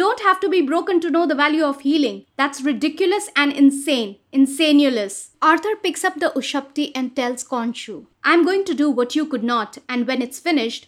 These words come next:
I want you to remember one thing. Your torment forged me.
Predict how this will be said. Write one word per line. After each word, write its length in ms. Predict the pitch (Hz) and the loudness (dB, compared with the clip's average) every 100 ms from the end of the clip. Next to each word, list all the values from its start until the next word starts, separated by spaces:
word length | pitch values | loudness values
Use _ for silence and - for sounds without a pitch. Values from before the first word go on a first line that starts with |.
| _ | _
I 100 | 254 | -4
want 260 | 254 277 285 | -2 -2 -2
you 60 | 311 | -6
to 120 | 269 | -4
remember 400 | 226 226 247 240 | -4 -4 -2 -2
one 220 | 214 214 | -2 -6
thing. 320 | 214 202 196 - | -10 -16 -18 -18
Your 320 | - 220 269 269 269 381 | -8 2 2 2 0 2
torment 560 | 403 370 247 214 214 _ | 4 2 0 -2 -10 _
forged 560 | _ - 302 262 - | _ 0 2 0 -6
me. 200 | 233 233 | -6 -6